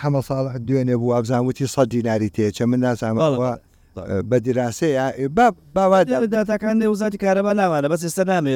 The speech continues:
Speaker 2: بە دینارەکە هەڵی تیا بکەوێ، نا بە دینار بە، بە سنت لە
Speaker 1: بە سێ پۆینت
Speaker 2: شوێنێکی
Speaker 1: سێ و نەما.
Speaker 2: تێچێ.
Speaker 1: با وا دابنین، با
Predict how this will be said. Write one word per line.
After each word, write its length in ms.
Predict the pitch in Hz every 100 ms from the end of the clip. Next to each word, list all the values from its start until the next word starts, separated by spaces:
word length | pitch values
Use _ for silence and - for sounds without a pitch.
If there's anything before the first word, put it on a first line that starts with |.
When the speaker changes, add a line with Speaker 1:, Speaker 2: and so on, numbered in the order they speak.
| 127
Speaker 2:
بە 60 | 120 117
دینارەکە 460 | 131 135 131 135 135
هەڵی 200 | 113 101
تیا 140 | - 95
بکەوێ، 180 | 110 113
نا 60 | 143 139
بە 60 | 120
دینار 280 | 127 147 156 113
بە، 80 | 131 117 _ _
بە 60 | 110 -
سنت 200 | 160 147 143
لە 80 | 156
Speaker 1:
بە 60 | 190
سێ 100 | - 180 180
پۆینت 180 | 170
Speaker 2:
شوێنێکی 240 | 170 143 170
Speaker 1:
سێ 40 | 151
و 40 | 131
نەما. 220 | 87 120
Speaker 2:
تێچێ. 180 | - 80 _ -
Speaker 1:
با 100 | 226 226
وا 140 | 233 160
دابنین، 560 | 143 127 113 135 185 156
با 180 | 190